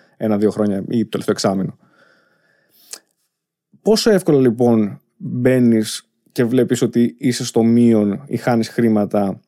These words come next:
και τι κάνεις μετά; Πόσο εύκολα, δηλαδή, δεν πανικοβάλλεις και τα πουλάς όλα; Εμ, εκεί τι λες; Εκεί λες ότι έχω πετύχει, έχω αποτύχει; Ποια είναι η στρατηγική σου, δηλαδή; Έχεις να προτείνεις κάτι εσύ που να πεις ότι, «Οκ, παιδιά, ε, ακούστε με εμένα, γιατί μπορώ να σας πω κάτι καλύτερο από αυτό»;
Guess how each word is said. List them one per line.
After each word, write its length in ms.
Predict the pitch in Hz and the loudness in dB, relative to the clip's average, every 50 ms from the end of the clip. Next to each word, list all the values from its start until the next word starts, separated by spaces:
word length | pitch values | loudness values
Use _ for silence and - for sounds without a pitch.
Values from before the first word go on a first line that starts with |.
| _ _ _ _ _ _ - _ - | _ _ _ _ _ _ -20 _ -4
και 80 | - | -4
τι 100 | 147 165 | -2 -2
κάνεις 380 | 151 - 151 123 110 104 95 95 | 0 2 2 2 2 0 -2 -4
μετά; 220 | 107 95 - 98 | -6 -4 -4 -4
Πόσο 240 | 95 - 143 143 175 | -2 -2 -2 0 0
εύκολα, 300 | 160 147 - 160 143 131 | -2 0 0 0 0 2
δηλαδή, 200 | 131 127 123 120 | 2 0 0 2
δεν 100 | 127 127 | 0 2
πανικοβάλλεις 520 | 131 127 123 120 127 113 120 117 113 113 - | 2 2 2 2 0 2 2 2 2 2 0
και 80 | - | -2
τα 100 | 120 113 | -4 -2
πουλάς 360 | - 117 110 107 101 - - | 0 2 2 2 0 0 0
όλα; 260 | 117 104 98 95 98 - _ _ _ _ _ _ _ _ _ - | 0 0 0 0 -2 -6 _ _ _ _ _ _ _ _ _ -4
Εμ, 520 | - 123 123 123 120 120 123 123 123 123 113 - | -2 0 2 2 4 4 4 2 2 0 0 -2
εκεί 200 | 139 135 - 185 | -4 -2 -2 0
τι 100 | 185 196 | 2 4
λες; 400 | 185 156 127 110 107 - - - | 4 4 4 2 0 -2 -10 -10
Εκεί 180 | - 120 113 - | -10 -8 -2 -2
λες 160 | 151 156 - | -2 -2 0
ότι 100 | 156 160 | 0 0
έχω 140 | 156 - 165 | 0 0 0
πετύχει, 380 | 143 139 143 175 185 180 - 196 | -2 0 2 2 0 2 2 0
έχω 100 | 170 180 | 0 2
αποτύχει; 420 | 165 175 170 196 196 - - 190 - _ _ _ | 0 0 0 0 0 0 -2 -4 -4 _ _ _
Ποια 140 | - - 185 | -4 0 2
είναι 80 | 190 202 | 2 2
η 20 | |
στρατηγική 420 | 190 190 175 170 139 127 123 127 117 | 0 0 2 2 2 2 2 0 0
σου, 140 | - 113 | 0 0
δηλαδή; 440 | 101 101 101 95 92 110 127 165 - - | -2 0 0 0 2 2 2 2 2 2
Έχεις 180 | 135 131 - | 0 0 0
να 80 | 143 131 | -2 0
προτείνεις 300 | 139 131 127 135 131 - | 0 0 0 -2 -4 -2
κάτι 280 | - 135 135 - - | 0 0 0 0 0
εσύ 200 | - 127 - - | -4 -4 -4 -6
που 80 | 143 - | -6 -4
να 100 | 131 123 | -4 -4
πεις 140 | - 151 - | -4 -4 -4
ότι, 120 | 147 147 | -2 -2
«Οκ, 260 | 143 143 - 139 120 | -2 -2 0 -2 0
παιδιά, 420 | 120 117 117 131 147 165 175 180 175 - - _ _ _ _ _ _ - - _ - - | 0 0 0 2 2 2 2 0 -2 -8 -18 _ _ _ _ _ _ -20 -20 _ -10 -6
ε, 220 | - 135 143 139 - | -2 -2 -2 0 -2
ακούστε 360 | 139 135 - 151 143 - 151 | -2 -4 -4 -4 -2 0 0
με 100 | 151 147 | 2 2
εμένα, 200 | 147 151 151 156 | 2 2 0 0
γιατί 320 | 147 143 147 151 147 147 _ _ | 0 0 0 -2 -4 -4 _ _
μπορώ 320 | - - 131 135 143 139 | -14 -8 -4 0 2 2
να 40 | 139 | 2
σας 100 | 139 - | 0 0
πω 60 | - | 0
κάτι 140 | 143 143 135 | -2 0 0
καλύτερο 360 | - 123 120 113 104 - 98 | 0 2 2 2 0 0 -4
από 80 | 95 - | -6 -6
αυτό»; 240 | 90 - - - - | -8 -10 -12 -18 -20